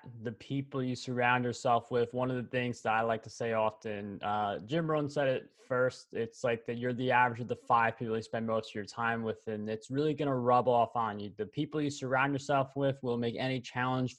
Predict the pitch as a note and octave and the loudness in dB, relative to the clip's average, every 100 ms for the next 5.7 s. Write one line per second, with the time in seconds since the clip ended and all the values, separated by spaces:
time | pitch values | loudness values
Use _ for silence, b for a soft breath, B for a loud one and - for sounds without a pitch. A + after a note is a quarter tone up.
0 | _ C3 C3 B2+ A#2 - E3 _ D3+ D3 | _ 4 4 2 -2 -4 -8 _ 2 2
1 | - _ _ - C3 - C#3 C3 - C3+ | -2 _ _ 2 2 4 0 -2 -4 -2
2 | C3 B2 B2 - _ _ _ A#2+ B2+ B2 | 0 0 0 -4 _ _ _ 4 6 6
3 | - A#2+ B2+ A#2 A2+ - - A#2 A2 A2 | 4 -4 -4 -2 -4 -4 -2 0 -2 -6
4 | - A2 F#2 - C#3 C3+ C#3+ C3+ - B2+ | -6 -6 -6 -6 -6 -4 -2 -4 -2 2
5 | C#3+ D#3 - D#3 C#3+ D#3 C#3 | 4 2 0 0 2 -2 -2